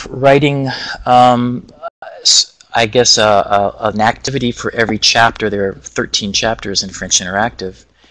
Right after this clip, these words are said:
And so this now it comes bundled as an, as a standalone O E R. This is a great example of what an O E R is all about. Uh,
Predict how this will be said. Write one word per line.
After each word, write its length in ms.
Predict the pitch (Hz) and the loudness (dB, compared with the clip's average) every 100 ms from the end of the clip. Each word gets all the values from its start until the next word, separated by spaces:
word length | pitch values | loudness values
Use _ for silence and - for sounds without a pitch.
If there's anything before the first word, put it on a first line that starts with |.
| - - - _ _ - | -20 -20 -20 _ _ 0
And 180 | 127 | 2
so 160 | 127 135 | 2 2
this 360 | 151 190 - 139 | 4 4 2 2
now 260 | 131 147 | 4 4
it 80 | 160 | 2
comes 240 | 147 120 | -2 -2
bundled 600 | 107 120 160 131 113 120 - _ _ _ - | 2 2 2 2 0 0 -6 _ _ _ -4
as 200 | 113 110 | 0 2
an, 100 | 113 - | 0 2
as 280 | 110 110 104 | 2 2 2
a 40 | |
standalone 680 | - - 123 117 110 110 107 | 0 2 2 2 2 0 0
O 180 | 110 98 | -2 0
E 100 | 95 | 0
R. 240 | 101 123 | 2 2
This 160 | 135 - | 0 -2
is 140 | 101 | -2
a 60 | 95 | -4
great 320 | 107 110 127 | 0 0 0
example 760 | 117 110 131 151 151 98 107 - - _ _ - | -4 0 2 2 2 0 -2 -8 -20 _ _ -6
of 200 | 117 113 | -2 0
what 100 | 107 | 0
an 100 | 107 | 0
O 120 | 107 | 0
E 100 | 104 | 2
R 140 | 98 | 2
is 140 | 92 - | 2 -2
all 160 | 92 | -2
about. 420 | 95 95 90 - - _ _ _ _ _ - | -2 -2 -2 -6 -18 _ _ _ _ _ 0
Uh, 220 | 104 104 | 4 2